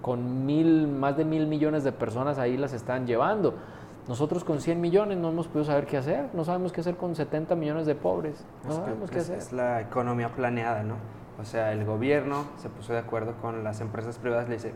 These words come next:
Speaker 2: "Ok, te voy a ayudar, te voy a dar a ti este apoyo,
Speaker 1: Claro.
Speaker 2: empezamos a sacar, te hacemos rico y después tú me vas a ayudar a hacer ricos a los que están
Speaker 1: Claro.
Speaker 2: abajo y esos me van a ayudar a sacarlos", pero es una economía planeada y pues no nos gusta como planear a largo plazo.
Speaker 1: No, me-, los mexicanos no planean, los mexicanos
Speaker 2: Estamos
Speaker 1: hacemos esto, mira,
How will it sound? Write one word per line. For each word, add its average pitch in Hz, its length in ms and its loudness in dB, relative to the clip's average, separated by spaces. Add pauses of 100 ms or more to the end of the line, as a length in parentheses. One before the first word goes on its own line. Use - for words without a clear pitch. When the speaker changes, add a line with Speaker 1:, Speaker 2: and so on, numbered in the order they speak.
(140)
Speaker 2:
"Ok, 127 140 -4 (140)
te - 80 -6
voy 120 100 2
a - 20 0
ayudar, 147 340 2
te - 80 -2
voy 120 100 0
a 113 40 -2
dar 123 120 0
a 123 140 -4
ti 127 180 -4
este 123 220 -6
apoyo, 151 400 0 (560)
Speaker 1:
Claro. - 300 -10
Speaker 2:
empezamos 120 440 -4
a 135 80 -4
sacar, 127 520 2
te 117 80 0
hacemos 131 360 0
rico 156 400 2 (100)
y 123 60 -6
después 120 280 -2
tú 147 80 -2
me 143 60 2
vas 147 160 2
a 151 40 -2
ayudar 131 200 0
a 139 40 -2
hacer 131 240 -4
ricos 131 340 -4
a 127 40 -8
los 113 140 -6
que - 80 -14
están 104 160 -6
Speaker 1:
Claro. 113 140 2
Speaker 2:
abajo 117 220 -4 (340)
y 113 100 0
esos 117 240 0
me 127 60 -4
van 113 160 0
a - 20 -4
ayudar 110 240 0
a 113 80 0
sacarlos", 120 460 -8 (120)
pero 110 140 -2
es 107 140 -4
una 135 160 -4
economía 110 420 -4
planeada 127 520 -2 (380)
y 117 60 -4
pues 110 180 -4
no 113 100 -2
nos 113 200 -2
gusta 110 240 -8
como 104 220 -6 (240)
planear 110 420 0
a 120 60 0
largo 117 300 -2
plazo. 117 240 -4
Speaker 1:
No, 95 140 0
me-, 107 160 0
los 147 120 2
mexicanos 165 320 0
no 113 80 -2
planean, 98 340 -6
los 127 80 -2
mexicanos 131 380 4
Speaker 2:
Estamos 123 120 6
Speaker 1:
hacemos 156 200 4
esto, 127 220 2
mira, 92 180 -4